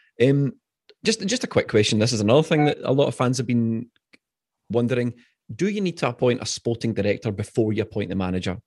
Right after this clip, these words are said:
Or c-, could Celtic appoint a manager just now and then in a couple of months or a couple of weeks or whenever after the, the appointment of the manager, bring in a sporting director? Or would that be unusual and possibly counterproductive?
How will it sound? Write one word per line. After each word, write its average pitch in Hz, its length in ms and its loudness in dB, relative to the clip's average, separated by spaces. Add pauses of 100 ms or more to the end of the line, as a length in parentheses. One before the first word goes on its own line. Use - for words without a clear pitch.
Or 117 100 4
c-, 113 80 -8 (400)
could 175 200 2
Celtic 117 380 2
appoint 190 280 0
a 113 60 -2
manager 104 320 -2
just 92 180 -6
now 104 240 2 (360)
and 101 160 -2
then 98 160 0
in 98 80 -4
a 104 40 -8
couple - 220 -2
of 101 60 0
months 101 340 -2
or 95 300 -6 (180)
a 104 80 -12
couple - 220 -4
of 95 60 -4
weeks 101 280 -8
or 95 100 0
whenever 117 440 2 (440)
after 127 360 -4
the, 98 260 -6
the 98 60 -4
appointment 101 340 -2
of 95 60 -8
the 101 80 -2
manager, 101 440 -4
bring 107 260 -2
in 104 100 -2
a 107 40 -6
sporting 110 300 -4
director? 101 420 -2
Or 104 80 2
would 98 120 0
that 113 180 2
be 101 300 2 (280)
unusual 107 600 2
and 92 180 -4 (140)
possibly 98 340 -6
counterproductive? 92 680 -6